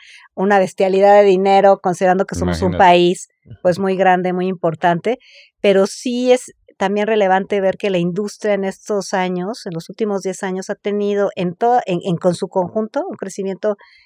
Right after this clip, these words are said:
Speaker 1: promedio del quince por ciento. Eso es, es importante porque
Speaker 2: Es decir, cada año quince por ciento más
Speaker 1: Así es.
Speaker 2: recursos para invertir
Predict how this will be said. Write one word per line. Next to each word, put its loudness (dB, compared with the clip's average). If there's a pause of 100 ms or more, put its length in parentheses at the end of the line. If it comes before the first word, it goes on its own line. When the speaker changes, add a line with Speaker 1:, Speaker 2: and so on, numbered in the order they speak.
(120)
Speaker 1:
promedio 0
del -6
quince -10
por -12
ciento. -16 (480)
Eso -4
es, -6
es -8
importante -8
porque -4
Speaker 2:
Es -2
decir, -2
cada 2
año -2
quince -4
por -2
ciento -4
más -2
Speaker 1:
Así 2
es. 2
Speaker 2:
recursos -4
para -8
invertir -6